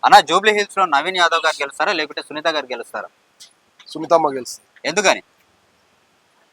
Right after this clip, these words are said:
Speaker 2: సునీతమ్మ ఇక్కడ మాగంటి గోపినాథ్ గారు
Speaker 1: హ్మ్.
Speaker 2: మూడు సార్లు ఎమ్మెల్యేగా గెలిచి, తను ప్రతి ఇంటిలో ఒక అన్న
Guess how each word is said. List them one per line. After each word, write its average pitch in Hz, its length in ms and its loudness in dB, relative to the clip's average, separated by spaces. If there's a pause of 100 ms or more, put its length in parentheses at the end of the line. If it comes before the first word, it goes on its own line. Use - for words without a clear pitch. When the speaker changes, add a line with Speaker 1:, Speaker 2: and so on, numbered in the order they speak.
(280)
Speaker 2:
సునీతమ్మ 175 760 0
ఇక్కడ 165 180 -2
మాగంటి 156 720 0
గోపినాథ్ 151 340 -2
గారు 135 360 -8 (320)
Speaker 1:
హ్మ్. 120 120 -16 (680)
Speaker 2:
మూడు 143 180 -8
సార్లు 151 280 2
ఎమ్మెల్యేగా 147 400 -4
గెలిచి, 135 580 -12 (360)
తను 139 140 -6
ప్రతి 135 380 -6
ఇంటిలో 143 480 -6
ఒక 127 140 -10
అన్న 135 520 -6